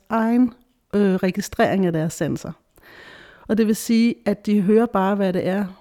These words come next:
mor og far siger, og lukker ned for deres krop, og så siger de, "Nå, men så er det jo bare sådan, det er." S-, men på et eller andet tidspunkt, så giver deres usikkerhed, deres utryghed, det giver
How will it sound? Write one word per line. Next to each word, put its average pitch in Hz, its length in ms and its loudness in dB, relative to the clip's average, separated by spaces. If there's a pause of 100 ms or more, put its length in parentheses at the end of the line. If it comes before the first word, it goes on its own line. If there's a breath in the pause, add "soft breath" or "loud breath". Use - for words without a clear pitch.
(160)
mor 196 260 -4
og 196 80 -6
far 180 260 -6
siger, 233 400 -2 (520 soft breath)
og 220 120 4
lukker 214 260 4
ned 233 340 2
for 226 140 -6
deres 185 260 -4
krop, 254 260 -2 (100)
og 214 80 -4
så 226 80 -4
siger 226 200 -2
de, 220 80 0
"Nå, 214 120 2
men 214 80 -2
så 285 100 -4
er 277 60 0
det 254 80 -2
jo 214 60 0
bare 196 200 -4
sådan, 196 260 -6
det 185 100 -6
er." - 240 -12 (1300 soft breath)
S-, - 340 -8
men 214 180 2
på - 120 -4 (140)
et 330 60 -2
eller 294 180 2
andet 247 140 2
tidspunkt, - 640 -2
så - 260 -4 (120)
giver 220 160 0
deres 202 380 0
usikkerhed, 202 680 0
deres 190 300 -4
utryghed, 202 640 -2 (500)
det 214 140 -4
giver 220 220 -2